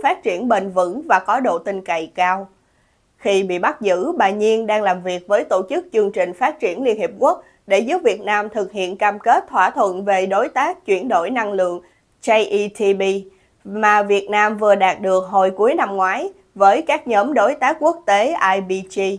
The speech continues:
gồm Canada, Pháp, Đức, Italy, Nhật Bản, Vương quốc Anh, Hoa Kỳ, Liên minh châu Âu E U, Đan Mạch và Na Uy.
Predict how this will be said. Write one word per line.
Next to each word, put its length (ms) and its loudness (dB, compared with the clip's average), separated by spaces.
gồm 240 4
Canada, 720 2
Pháp, 500 0
Đức, 300 2
Italy, 640 0
Nhật 240 4
Bản, 360 2
Vương 220 4
quốc 180 4
Anh, 260 0
Hoa 180 4
Kỳ, 380 -4
Liên 200 2
minh 160 0
châu 200 4
Âu 340 4
E 400 2
U, 120 2
Đan 260 0
Mạch 180 0
và 260 2
Na 180 -2
Uy. 320 -2